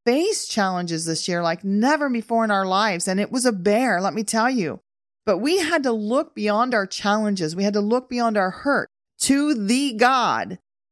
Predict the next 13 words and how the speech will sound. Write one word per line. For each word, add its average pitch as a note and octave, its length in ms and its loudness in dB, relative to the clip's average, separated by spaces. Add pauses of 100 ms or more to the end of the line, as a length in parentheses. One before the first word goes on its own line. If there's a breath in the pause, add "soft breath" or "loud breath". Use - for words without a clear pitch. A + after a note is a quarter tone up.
(100)
who A3+ 120 4
we B3+ 260 0
know B3+ 480 2
can F#3 300 -6 (120)
carry C4+ 420 2
us C4 300 0
through A#3+ 460 0 (120)
all B3+ 280 4
of A3 160 0
these D3 520 -2
things, A#3+ 440 0
these F#3 280 -2
challenges. G#3+ 720 0